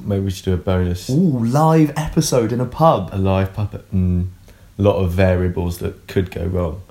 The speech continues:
Speaker 2: Probably will, but it'll be funny.
Speaker 1: But we did the craft beer thing and
Speaker 2: Yeah, and it kinda went all right.
Speaker 1: Yeah, it went okay,
Speaker 2: Some
Speaker 1: I
Speaker 2: nutter
Speaker 1: guess.
Speaker 2: who thought aliens existed.
Speaker 1: Sure. Um,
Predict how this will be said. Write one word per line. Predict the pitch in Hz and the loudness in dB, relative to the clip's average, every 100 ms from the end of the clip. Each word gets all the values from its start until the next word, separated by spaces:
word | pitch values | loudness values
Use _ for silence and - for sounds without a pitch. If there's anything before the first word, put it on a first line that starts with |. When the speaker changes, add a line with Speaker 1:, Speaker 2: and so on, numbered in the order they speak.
| - | 0
Speaker 2:
Probably | 139 - | 2 2
will, | 95 107 87 | 0 0 -2
but | |
it'll | 107 | -4
be | 110 | -6
funny. | - 107 95 147 196 - | -4 -4 0 0 -2 -4
Speaker 1:
But | 92 | -2
we | 98 | 0
did | 104 82 | 0 -2
the | |
craft | - 87 85 90 | 0 0 2 0
beer | 85 | 0
thing | 80 78 78 | -2 -4 -2
and | 80 - 453 | -4 -6 -4
Speaker 2:
Yeah, | 427 - | -2 -2
and | 92 | -4
it | 95 - - | -6 -10 -4
kinda | 95 92 | -2 0
went | 98 82 | -2 -2
all | 98 | -2
right. | 127 147 - | -2 -4 -6
Speaker 1:
Yeah, | - 123 92 101 - - - - - - - | -4 0 0 -2 -12 -20 -20 -20 -20 -16 -12
it | 64 | -8
went | 80 - - - | -8 -10 -12 -10
okay, | 101 110 113 | -6 -6 -6
Speaker 2:
Some | 107 101 | -2 0
Speaker 1:
I | |
Speaker 2:
nutter | 107 98 | 0 0
Speaker 1:
guess. | 107 | -2
Speaker 2:
who | 110 | -4
thought | 113 - | -4 -4
aliens | 107 107 104 | -2 -4 -4
existed. | 101 113 - 135 - - | -6 -8 -8 -8 -8 -14
Speaker 1:
Sure. | - 190 104 - _ - - - - | -6 -4 -4 -10 _ -20 -20 -20 -6
Um, | 113 123 123 123 131 | 2 4 4 0 -6